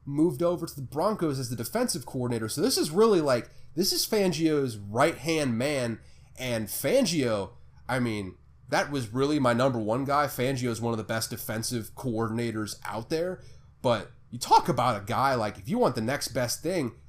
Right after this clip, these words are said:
get his right-hand man who has been immersed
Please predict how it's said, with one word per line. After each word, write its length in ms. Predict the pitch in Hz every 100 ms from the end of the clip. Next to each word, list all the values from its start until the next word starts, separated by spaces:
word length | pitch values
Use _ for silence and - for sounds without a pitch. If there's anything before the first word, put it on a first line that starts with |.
| -
get 180 | 220 254 156
his 240 | 151 113
right-hand 640 | 110 143 117 127 139 120
man 320 | 107 123 160 143
who 140 | 131
has 280 | 120 110 98
been 400 | 131 120 110 104 - - - - -
immersed 840 | 160 147 135 156 175 120 - -